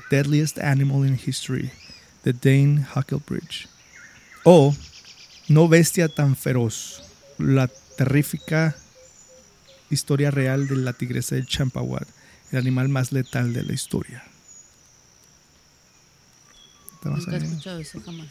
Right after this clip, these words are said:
Speaker 1: ¿No?
Speaker 2: Ni
Speaker 1: Entonces
Speaker 2: siquiera sé qué es Champawat.
Speaker 1: Ahorita te digo.
Speaker 2: Ni siquiera sé qué es un tigre. Eh.
Speaker 1: Tigresa. Ok, pues mira.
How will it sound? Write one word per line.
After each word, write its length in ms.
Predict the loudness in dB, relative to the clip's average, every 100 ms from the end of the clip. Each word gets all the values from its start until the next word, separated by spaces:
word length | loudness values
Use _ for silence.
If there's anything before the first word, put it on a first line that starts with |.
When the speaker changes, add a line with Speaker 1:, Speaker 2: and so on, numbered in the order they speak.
| -6
Speaker 1:
¿No? 320 | -2 0 0 -4 -16 -20 -10
Speaker 2:
Ni 100 | -6
Speaker 1:
Entonces 180 | -2 -2
Speaker 2:
siquiera 260 | -2 -6 -8
sé 120 | -10
qué 100 | -14
es 100 | -16
Champawat. 440 | -16 -20 -20 -20 -20 _ _ _ -20 -12
Speaker 1:
Ahorita 180 | -10 -10 -6
te 120 | -2
digo. 760 | 0 0 0 0 0 0 0 -2 -6
Speaker 2:
Ni 100 | -8
siquiera 340 | -6 -4 -6
sé 160 | -6 -10
qué 100 | -8
es 100 | -8
un 120 | -8
tigre. 340 | -10 -12 -16 -20 _ -20
Eh. 100 | -20 -14 -6
Speaker 1:
Tigresa. 560 | -4 -2 -4 -8 -12 -14 -20 _ _ _ -20 -20 -20 -20 -20 -10
Ok, 160 | -2 0 4
pues 160 | 4
mira. 260 | 6 6